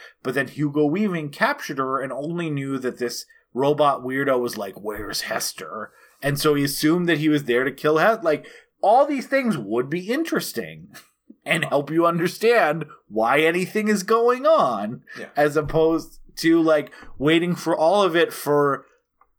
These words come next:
Speaker 1: barely twists that only end up going, "Okay, so wait, why did he not kill her if she knew she had the
Speaker 2: Yeah.
Speaker 1: key?"
Speaker 2: And I know we're fixating on this, but I feel like it's a good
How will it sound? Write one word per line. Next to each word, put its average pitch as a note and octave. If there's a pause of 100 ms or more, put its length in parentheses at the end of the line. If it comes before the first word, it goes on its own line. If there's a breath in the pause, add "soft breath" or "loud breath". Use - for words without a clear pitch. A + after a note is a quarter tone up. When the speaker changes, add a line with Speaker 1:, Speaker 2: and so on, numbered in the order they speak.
(580)
Speaker 1:
barely F3
twists D#3+
that D3+
only D#3+
end D#3
up D3
going, C#3+
"Okay, B3+
so G#3+
wait, F#3 (500)
why E3+
did E3
he E3
not F3+
kill D4+
her G2+ (120)
if B2
she F3+
knew B2+
she G#2+
had G2
the F#2+
Speaker 2:
Yeah. G#2+ (100)
Speaker 1:
key?" F#2 (160)
Speaker 2:
And -
I A3+
know B3
we're A#3
fixating D3
on G#2+
this, G#2+
but D3
I C#3+
feel F3+
like A3
it's A3+
a F3+
good C#3